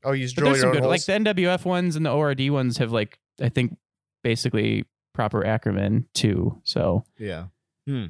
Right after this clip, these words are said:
Speaker 3: Interesting.
Speaker 2: but we ran the numbers, and I think, like, the arms that Grohe has, it, they're optimized for, like, a hundred and forty inch wheelbases, which is pretty damn close to what he has.
Speaker 1: Yep.
Speaker 2: But it's more Ackerman than what we, what, like, a factory F,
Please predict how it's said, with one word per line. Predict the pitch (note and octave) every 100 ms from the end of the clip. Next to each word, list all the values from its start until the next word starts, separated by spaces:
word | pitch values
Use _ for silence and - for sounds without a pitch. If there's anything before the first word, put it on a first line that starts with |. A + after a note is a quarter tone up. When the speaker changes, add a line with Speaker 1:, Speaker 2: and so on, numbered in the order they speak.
| F2
Speaker 3:
Interesting. | - C3+ G#2 E2+
Speaker 2:
but | C3+
we | D3+
ran | E3 D#3
the |
numbers, | C#3 C#3+ C#3 B2
and |
I | B2+
think, | C#3+ B2+
like, | B2 A#2+ - _
the | C3 B2
arms | B2+ C3 B2
that | A#2
Grohe | B2 C3 C#3+
has, | C3 A2+ A2 A2 - -
it, | B2 -
they're | B2+
optimized | A#2+ B2 A#2+ A2+ A#2
for, | -
like, | A#2 A2
a | A#2
hundred | A#2+ A#2 A2+
and | A2 A2 G#2+ - _
forty | - A#2+ A#2 A2+
inch | A2+
wheelbases, | D3 C#3+ B2+ B2 A#2+
which | A#2+
is | -
pretty | D#3+ D3+
damn | C#3 C3
close | C#3 C3+
to | C3
what | A#2+
he | A2+
has. | D#3 C#3 A2+ A2+
Speaker 1:
Yep. | A2+ - _ _ _
Speaker 2:
But | B2
it's | A#2 - - -
more | A#2+ C3
Ackerman | B2 B2 B2 A2+
than | A2+
what | A2+ G#2+
we, | A2+
what, | - A#2+ A2
like, | A#2 A2
a |
factory | G#2+ A#2 A2+ A2
F, | G#2+ -